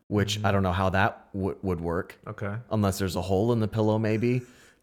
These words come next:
Speaker 1: I don't truly under-, or maybe you put your hand in
Speaker 2: Let's not
Speaker 1: the
Speaker 2: get too into logistics.
Speaker 1: Okay,
Speaker 2: I don't
Speaker 1: sure.
Speaker 2: wanna spoil any secrets.
Speaker 1: <laughs> Okay. And, and they would walk out. And it was clearly just an innocent thing. You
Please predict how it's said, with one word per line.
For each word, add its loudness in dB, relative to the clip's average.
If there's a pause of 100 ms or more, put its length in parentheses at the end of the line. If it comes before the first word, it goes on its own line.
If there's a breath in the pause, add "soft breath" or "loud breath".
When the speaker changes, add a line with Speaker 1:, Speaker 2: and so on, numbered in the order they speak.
Speaker 1:
I 2
don't 2
truly 0
under-, 0 (100)
or 2
maybe 2
you 2
put -6
your 0
hand 2
in 0
Speaker 2:
Let's 4
not 6
Speaker 1:
the 4
Speaker 2:
get 0
too 2
into -2
logistics. 4
Speaker 1:
Okay, 8
Speaker 2:
I 2
don't 4
Speaker 1:
sure. 8
Speaker 2:
wanna 4
spoil -2
any -2
secrets. -2 (260)
Speaker 1:
<laughs> 2
Okay. 4 (560 loud breath)
And, 4 (280)
and 4
they 6
would 4
walk 2
out. -2 (200)
And 2
it 2
was 2
clearly 2
just -2
an -2
innocent -2
thing. 0
You 0